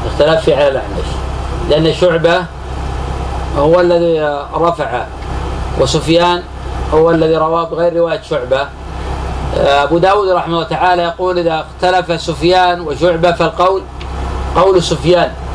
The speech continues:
وقال أبو داود: "اختلف سفيان وشعبة في خمسين حديثا، القول فيها قول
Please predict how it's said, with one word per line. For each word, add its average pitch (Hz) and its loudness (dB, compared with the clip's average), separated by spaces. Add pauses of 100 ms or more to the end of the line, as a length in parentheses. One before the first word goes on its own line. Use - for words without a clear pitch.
(720)
وقال 190 2
أبو 185 4
داود: 185 2
"اختلف 185 -2
سفيان 180 -2
وشعبة 180 0
في 170 -4
خمسين 180 0
حديثا، 180 2 (640)
القول 190 4
فيها 180 4
قول 180 2